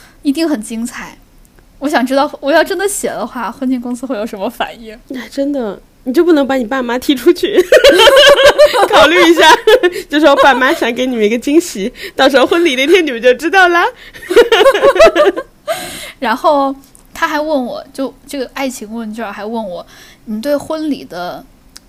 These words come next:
Speaker 1: 调性要求什么？就是你要一个什么样的风格？我想了想，想了半天，我想不出来要什么风格。我觉得我这个婚礼一定要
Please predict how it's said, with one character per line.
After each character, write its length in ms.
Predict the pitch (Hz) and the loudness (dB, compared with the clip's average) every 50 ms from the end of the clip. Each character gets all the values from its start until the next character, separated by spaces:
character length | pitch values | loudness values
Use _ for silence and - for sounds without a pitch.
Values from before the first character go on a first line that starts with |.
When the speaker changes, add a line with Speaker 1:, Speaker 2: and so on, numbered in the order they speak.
| _ _ | _ _
Speaker 1:
调 280 | 415 427 359 240 202 | -4 -4 -2 -4 -4
性 280 | 220 - - - - 175 | -8 -12 -16 -16 -14 -12
要 120 | 196 190 | -12 -12
求 160 | 202 - 190 | -12 -14 -16
什 140 | 208 - - | -18 -20 -20
么？ 80 | - 202 | -20 -12
就 140 | - 254 262 | -8 -8 -8
是 60 | 247 | -8
你 120 | 226 196 - _ - | -10 -12 -18 _ -6
要 140 | 226 277 | -4 -4
一 80 | 247 240 | -4 -4
个 120 | 240 285 | -6 -8
什 120 | - - 214 | -8 -8 -8
么 80 | 190 | -8
样 120 | 220 240 220 | -8 -8 -8
的 40 | 214 | -10
风 320 | - - 269 262 262 302 | -10 -8 -4 -4 -4 -4
格？ 240 | 277 - - - - _ _ _ _ - - - - - - _ | -6 -10 -16 -18 -18 _ _ _ _ -20 -20 -20 -20 -20 -6 _
我 80 | 440 523 | -4 -4
想 340 | - - - 294 233 214 | -2 -2 -2 -2 -2 -2
了 80 | 233 349 | -4 -6
想， 260 | 359 - 285 214 233 | -6 -6 -6 -6 -6
想 200 | 269 - 208 165 | -6 -8 -10 -10
了 40 | 202 | -8
半 220 | 247 - 311 294 | -6 -6 -4 -4
天， 160 | 285 311 302 285 | -4 -4 -6 -6
我 40 | |
想 200 | 302 - - 156 | -6 -8 -10 -12
不 60 | 196 226 | -10 -10
出 40 | |
来 60 | 247 226 | -8 -8
要 140 | 226 233 | -6 -8
什 120 | 233 - 196 | -8 -10 -14
么 100 | 175 196 | -18 -16
风 220 | - - 226 240 | -16 -12 -10 -10
格。 140 | 233 226 190 | -10 -10 -10
我 80 | 180 185 | -12 -12
觉 180 | - 196 202 | -12 -12 -10
得 180 | 220 254 240 247 - - - - - _ _ _ - | -8 -8 -8 -10 -12 -20 -20 -20 -20 _ _ _ -14
我 80 | 226 | -12
这 120 | 247 302 311 | -10 -6 -4
个 80 | 294 | -6
婚 280 | 285 - 302 302 302 294 | -4 -4 -6 -4 -4 -4
礼 100 | 240 170 | -6 -6
一 60 | 190 | -8
定 120 | 175 240 | -10 -8
要 300 | 269 247 220 196 180 - | -8 -6 -8 -8 -10 -12